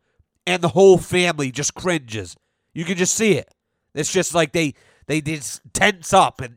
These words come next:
you see the, the goosebumps go all up and down their arms.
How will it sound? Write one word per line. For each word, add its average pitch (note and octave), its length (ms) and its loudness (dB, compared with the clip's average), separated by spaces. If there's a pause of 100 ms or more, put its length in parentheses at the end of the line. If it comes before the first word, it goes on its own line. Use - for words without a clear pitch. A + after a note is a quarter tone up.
you D3 160 -6
see G#3 180 -6
the, E3+ 160 0 (280)
the D3+ 100 0
goosebumps D3 840 -2 (480)
go E3+ 140 8
all F#3 360 8
up F3 140 2
and D#3+ 100 -12
down E3 280 2
their D3 220 0
arms. A#2 520 0